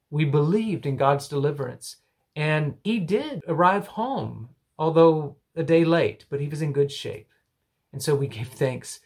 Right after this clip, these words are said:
for God's deliverance and his answered prayers to us. Now, if life is comfortable for you, if it's just smooth sailing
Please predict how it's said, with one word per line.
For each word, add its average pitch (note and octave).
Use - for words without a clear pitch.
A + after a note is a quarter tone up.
for B2+
God's B2
deliverance C#3
and C3+
his C3+
answered C#3
prayers A#2+
to B2+
us. -
Now, E3
if D#3+
life F#3
is -
comfortable D3+
for E3+
you, E3
if -
it's D3
just -
smooth D#3
sailing E3+